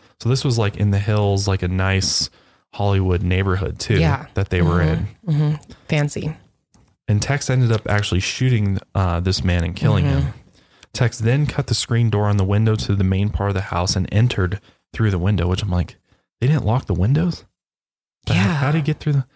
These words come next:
Speaker 1: I was, I'm like, "How are these guys just getting in so easily to these
Speaker 2: Well,
Speaker 1: places?"
Speaker 2: they may have smashed the glass and then cut the screen.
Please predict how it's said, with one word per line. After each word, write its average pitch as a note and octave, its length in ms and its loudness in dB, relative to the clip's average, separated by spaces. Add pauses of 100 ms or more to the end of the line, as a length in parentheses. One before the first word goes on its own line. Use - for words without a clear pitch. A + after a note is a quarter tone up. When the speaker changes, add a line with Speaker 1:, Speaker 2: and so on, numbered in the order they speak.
(260)
Speaker 1:
I C#3 80 -2
was, E3+ 180 0
I'm D3 160 0
like, A#2+ 240 0
"How C#3 220 -2
are D#3+ 100 0
these D3+ 180 0
guys C3 180 0
just A#2+ 200 0
getting A2 220 2
in A#2 160 2
so E2 180 0
easily F#2 380 0
to - 100 -12
these F#2 120 0
Speaker 2:
Well, G3+ 100 2
Speaker 1:
places?" G3+ 200 0
Speaker 2:
they A3 60 2
may A3+ 60 2
have F3 240 -2
smashed F3+ 540 -2
the E3+ 80 0
glass D#3+ 360 0
and D#3 80 2
then D3+ 120 0
cut D3 200 -4
the C3+ 60 -6
screen. B2+ 460 -4